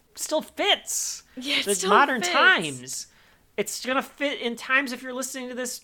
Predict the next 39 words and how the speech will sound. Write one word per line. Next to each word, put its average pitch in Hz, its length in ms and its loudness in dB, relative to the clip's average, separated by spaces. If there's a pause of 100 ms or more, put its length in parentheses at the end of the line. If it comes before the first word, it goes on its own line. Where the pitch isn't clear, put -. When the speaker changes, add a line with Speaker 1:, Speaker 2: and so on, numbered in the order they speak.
Speaker 1:
way 262 260 -4
well 262 220 0
into 262 140 -6
the 233 80 -4
future. 262 640 -8 (200)
It's 180 200 -6
one 220 160 4
of 247 100 0
those, 214 560 0 (180)
you 180 120 -4
can't 214 260 0
make 196 140 0
a 185 60 -6
perfect 196 400 -6
movie 175 340 -8
'cause 160 140 -12
there's 147 120 -8
no 151 60 -6
such 147 220 -8
thing 165 80 -8
as 143 80 -8
a 135 40 -12
perfect 143 280 -10
movie, 151 180 -4
but 143 160 -2
there 139 140 -4
are 117 60 -6
perfect 202 420 -2
movies 226 420 -6
where 175 80 -4
it's 160 120 -6
like 165 180 0
you 165 80 -6
wouldn't 147 180 -4
change 160 280 -8
a 147 60 -4
thing 160 280 -8
about 139 320 -4
'em. 202 220 -10